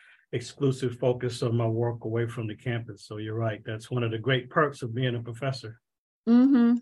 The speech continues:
Speaker 2: Yeah, yeah. And, um, and I, uh, at your website, um, Manu Ampin, A M P I M dot com,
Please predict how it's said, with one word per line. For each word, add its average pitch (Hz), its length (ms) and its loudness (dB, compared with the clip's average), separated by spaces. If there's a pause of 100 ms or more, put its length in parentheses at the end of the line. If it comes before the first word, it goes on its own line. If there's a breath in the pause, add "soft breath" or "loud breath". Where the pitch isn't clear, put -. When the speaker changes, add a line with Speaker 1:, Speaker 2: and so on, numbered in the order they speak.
(120)
Speaker 2:
Yeah, 180 560 -4 (100)
yeah. 170 340 -6 (440 loud breath)
And, 202 360 0
um, 175 460 2 (300)
and 202 140 -2
I, 240 220 4
uh, 196 180 2
at 214 160 -4
your 202 80 4
website, 190 640 2
um, 156 420 -4 (1120)
Manu 180 460 2
Ampin, 170 720 0
A 160 200 0
M 156 160 -4
P 170 220 -6
I 151 140 -2
M 190 420 0
dot 165 260 -6
com, 202 440 4